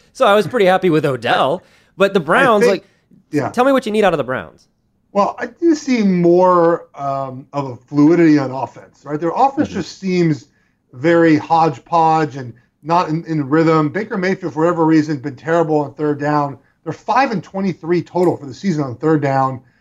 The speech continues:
Speaker 2: Um, he doesn't look comfortable in the pocket. He's not often hitting his first read who, who might be open.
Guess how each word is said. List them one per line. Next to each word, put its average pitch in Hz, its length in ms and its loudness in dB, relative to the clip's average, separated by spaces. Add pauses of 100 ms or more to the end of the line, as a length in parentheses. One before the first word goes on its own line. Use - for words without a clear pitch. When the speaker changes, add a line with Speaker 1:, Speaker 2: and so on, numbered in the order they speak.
(240)
Speaker 2:
Um, 123 560 -2 (400)
he 175 140 0
doesn't 208 200 2
look 208 160 0
comfortable 180 340 -4
in 139 60 -4
the 117 60 -12
pocket. 185 640 -2 (300)
He's 143 180 -10
not 185 240 0
often 170 340 -2
hitting 170 280 -4
his 151 160 -4
first - 300 -6
read 147 240 0
who, 147 100 2 (160)
who 147 280 -2 (180)
might 151 220 -2
be 131 180 -14
open. 202 540 -2